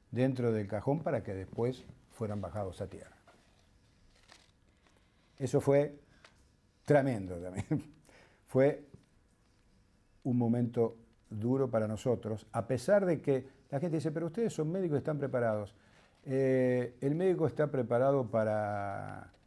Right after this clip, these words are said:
para dar vida o para mejorarla. La muerte es el peor enemigo que tenemos. O sea que no nos gusta la muerte, obviamente.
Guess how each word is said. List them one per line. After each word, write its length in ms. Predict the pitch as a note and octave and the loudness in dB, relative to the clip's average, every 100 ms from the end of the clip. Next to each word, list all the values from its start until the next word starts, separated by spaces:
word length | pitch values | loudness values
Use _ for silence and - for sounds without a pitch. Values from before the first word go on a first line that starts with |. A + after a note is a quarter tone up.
| _ _ _ _ _ | _ _ _ _ _
para 1040 | A2 G#2+ G#2 G2+ G2 G2 G2 G2+ G#2+ - _ _ - _ - _ _ _ _ _ | -4 -2 -2 -2 -4 -6 -10 -12 -14 -18 _ _ -20 _ -20 _ _ _ _ _
dar 260 | A2+ B2+ B2+ | 0 2 2
vida 460 | D#3+ B2+ G2+ F2 - _ _ _ _ _ _ - _ _ _ _ _ _ _ _ | 4 2 2 -4 -14 _ _ _ _ _ _ -20 _ _ _ _ _ _ _ _
o 80 | G#2+ | -10
para 180 | G2+ G#2 | -6 -4
mejorarla. 600 | G2+ G#2 A#2+ B2 E2 E2 - _ _ _ _ _ _ _ _ _ _ _ | -4 0 4 4 0 -12 -20 _ _ _ _ _ _ _ _ _ _ _
La 120 | G#2 | -4
muerte 360 | A2 C#3+ D3 C3+ | 2 2 2 0
es 80 | F#2+ | 0
el 240 | G2 F2+ | -4 -8
peor 240 | G#2 G#2 | -6 -6
enemigo 300 | G2 G#2 G#2+ | -4 -4 -4
que 80 | F#2+ | -4
tenemos. 540 | F#2 D3 A#2 E2 - _ _ _ _ _ _ | -2 2 2 -2 -14 _ _ _ _ _ _
O 40 | |
sea 220 | - G#2 | -6 -6
que 260 | F2+ F#2+ F2+ _ _ _ - | -6 -10 -12 _ _ _ -6
no 100 | B2 | -2
nos 140 | G#2+ | 0
gusta 320 | C#3 C#3 - | 0 0 -2
la 80 | F#2 | -8
muerte, 320 | F#2 F2 E2+ | -10 -12 -14
obviamente. 640 | G2 G#2+ G#2+ A#2 A2 F#2 | -8 -6 -4 -2 -4 -6